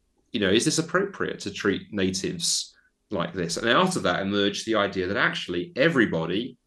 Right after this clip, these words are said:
European or non-European, are made in the image of God, as Genesis says. They all have value and dignity, and therefore it is inappropriate to treat people this way. And you fast forward through three hundred years, and you end up, as that idea is built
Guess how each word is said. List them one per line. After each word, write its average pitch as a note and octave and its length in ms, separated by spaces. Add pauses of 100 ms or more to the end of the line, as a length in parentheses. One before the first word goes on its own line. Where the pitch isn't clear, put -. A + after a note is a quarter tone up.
(120)
European A#2+ 540
or G2+ 140
non-European, F#2 920 (300)
are G2 80
made G2+ 280
in G#2 80
the G#2 80
image F#2+ 260
of F2+ 80
God, E2+ 400
as F#2+ 160
Genesis E2+ 580
says. - 480
They A2 140
all C#3 100
have A#2+ 160
value F#2+ 380
and F#2+ 100
dignity, F2 640 (420)
and G2 380 (100)
therefore G2+ 520
it - 60
is G2 100
inappropriate F#2+ 680
to - 80
treat F2 320
people F2 420 (420)
this - 200
way. - 380 (640)
And G#2+ 140
you G#2+ 100
fast B2 400
forward G#2 240
through G2+ 220
three G#2 200
hundred F2+ 320
years, F#2 360
and G#2 180
you G2+ 140
end A#2 260
up, F2+ 180
as F2 120
that G2+ 260
idea F#2+ 340
is F2+ 140
built B2 300